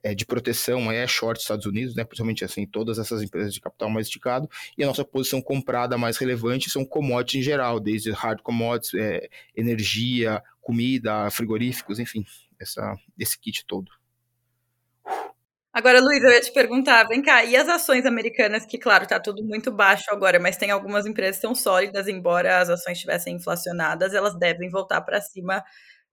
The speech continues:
Speaker 2: é, uns trinta por cento ao
Speaker 1: É, a
Speaker 2: longo do
Speaker 1: gente não
Speaker 2: tempo. Qual,
Speaker 1: acha
Speaker 2: qual que é a
Speaker 1: isso,
Speaker 2: sua
Speaker 1: Isa, na
Speaker 2: visão
Speaker 1: verdade,
Speaker 2: disso?
Speaker 1: sabia? <laughs> Porque, por exemplo, é,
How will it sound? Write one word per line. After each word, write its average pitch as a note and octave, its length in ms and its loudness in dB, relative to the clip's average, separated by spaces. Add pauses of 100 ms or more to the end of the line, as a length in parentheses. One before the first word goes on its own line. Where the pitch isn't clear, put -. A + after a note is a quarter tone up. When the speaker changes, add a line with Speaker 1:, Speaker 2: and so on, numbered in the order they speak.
Speaker 2:
é, D#3 220 0
uns E3 200 -6
trinta F#3 320 -6
por G3 160 -12
cento F3+ 380 -4
ao F#3+ 80 -2
Speaker 1:
É, F3+ 60 4
a - 20 4
Speaker 2:
longo D3 200 4
do C3+ 40 2
Speaker 1:
gente D3+ 260 0
não - 60 2
Speaker 2:
tempo. F#3 120 0
Qual, D3 100 0
Speaker 1:
acha E3 220 2
Speaker 2:
qual B2 120 2
que A#2+ 60 2
é - 0 -
a - 20 0
Speaker 1:
isso, - 80 -2
Speaker 2:
sua A#2+ 100 -2
Speaker 1:
Isa, G#2+ 120 -2
na A2+ 80 0
Speaker 2:
visão G#2+ 120 2
Speaker 1:
verdade, A2 180 0
Speaker 2:
disso? F2 100 -2
Speaker 1:
sabia? B2 320 -2
<laughs> - 500 -12
Porque, B2 200 -2
por C3 200 -4
exemplo, A#2 420 -4 (360)
é, A2+ 180 -2